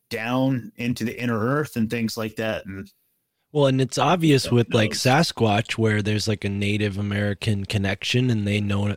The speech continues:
Speaker 2: they've known about this creature for a long time, and they talk about him and their stories and whatnot. But <clears throat> think about, like, here in New England, a lot of the tribes that were here just left or, or were killed because the colonies were a lot,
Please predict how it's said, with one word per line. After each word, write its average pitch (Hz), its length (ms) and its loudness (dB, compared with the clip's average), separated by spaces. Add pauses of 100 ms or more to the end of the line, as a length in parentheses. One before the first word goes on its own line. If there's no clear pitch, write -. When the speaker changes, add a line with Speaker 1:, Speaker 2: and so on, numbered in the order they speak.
Speaker 2:
they've 107 200 0
known 104 240 0
about 101 300 0
this 98 160 -2
creature 104 420 -2
for 95 420 -4
a 92 120 -6
long 98 280 -2
time, 104 360 0
and 110 100 0
they 95 100 -2
talk 98 320 -2
about 95 340 -2
him 117 260 0
and 95 180 -2
their 92 220 -2
stories 98 640 -2
and 101 140 0
whatnot. 98 500 0 (400)
But 123 300 2
<clears throat> - 60 -2 (880)
think 131 180 2
about, 135 300 4
like, 131 200 2
here 156 200 8
in 120 140 6
New 120 140 6
England, 123 360 6
a 80 60 -6
lot 117 240 2
of 127 60 4
the 120 160 4
tribes 110 380 0
that 110 120 0
were 104 160 -2
here 123 340 4 (760)
just - 240 -2
left 131 440 0
or, 98 180 0
or 107 200 0
were 107 140 0
killed 135 380 2
because 92 400 -4
the 95 100 -4
colonies 107 600 0
were 95 240 -4
a 87 80 -6
lot, 98 380 -2